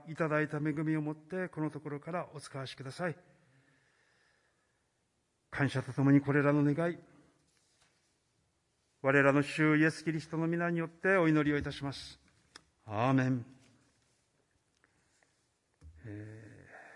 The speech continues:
ふと思い起こしながら、過ぐる一週間は過ごしておりました。子供たちがですね、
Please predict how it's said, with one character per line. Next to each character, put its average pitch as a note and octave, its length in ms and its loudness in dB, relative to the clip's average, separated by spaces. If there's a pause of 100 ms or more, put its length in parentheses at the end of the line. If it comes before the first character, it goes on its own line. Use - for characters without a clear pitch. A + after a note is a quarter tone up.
(3000)
ふ - 140 -20
と E3 120 -2
思 D3+ 180 0
い D3+ 40 2
起 D3+ 80 0
こ D3 80 -10
し - 140 -14
な D3+ 80 -4
が D3 100 -2
ら、 C#3 240 -4 (1600)
過 D3+ 60 -4
ぐ D3 80 -2
る C3+ 80 -2
一 - 40 -12
週 D3+ 180 -8
間 C3+ 260 -8
は B2 200 -6 (960)
過 C3+ 80 -12
ご C#3+ 80 -6
し - 60 -20
て - 80 -12
お C3 40 -10
り C3 60 -10
ま C3+ 100 -10
し - 80 -20
た。 B2+ 180 -12 (1900)
子 - 140 -12
供 E3+ 200 -4
た D#3+ 100 -4
ち C#3 120 -14
が C3+ 100 -8
で A#2 80 -12
す - 140 -20
ね、 B2 280 -12